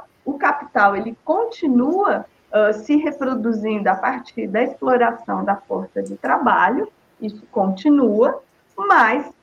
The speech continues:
sem dúvida nenhuma, a gente não pode desconsiderar que hoje em dia os dados, como dizem o tempo todo, é o novo petróleo. Realmente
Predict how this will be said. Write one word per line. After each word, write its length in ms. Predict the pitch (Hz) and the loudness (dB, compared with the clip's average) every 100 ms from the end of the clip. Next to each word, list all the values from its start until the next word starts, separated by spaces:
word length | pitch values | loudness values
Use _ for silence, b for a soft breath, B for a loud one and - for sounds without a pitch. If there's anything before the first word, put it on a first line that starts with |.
| _ | _
sem 200 | - 311 | -4 0
dúvida 360 | 247 240 240 233 | 2 2 2 2
nenhuma, 440 | 254 294 254 247 262 | 0 2 2 2 0
a 40 | |
gente 360 | 254 247 247 262 | 0 -2 0 0
não 260 | 247 277 | 2 0
pode 460 | - 226 214 226 247 | 0 2 2 0 -6
desconsiderar 1600 | 208 208 254 - - 285 285 277 294 240 277 262 196 180 208 - _ _ _ | -6 -2 0 -2 -8 -6 -6 -4 -6 -4 -2 2 2 4 0 -4 _ _ _
que 140 | 269 | 4
hoje 300 | 233 233 247 | 6 6 4
em 100 | 262 | 2
dia 360 | 220 208 233 262 | 2 0 -2 0
os 200 | 254 254 | 2 0
dados, 600 | 202 208 202 226 247 - | 2 4 6 4 0 -8
como 280 | - 220 214 | -6 -4 -4
dizem 600 | 190 202 220 233 208 202 | -6 -6 -2 -2 -2 -6
o 100 | 208 | -4
tempo 340 | 214 226 226 | -4 -4 -4
todo, 380 | 214 202 220 240 | -6 0 2 4
é 80 | 254 | 4
o 120 | 254 | 4
novo 400 | 247 214 214 233 | 4 4 2 -2
petróleo. 640 | 233 320 - 208 175 220 320 | -4 -6 0 0 2 0 0
Realmente 580 | 359 370 302 370 - | 2 2 2 0 -4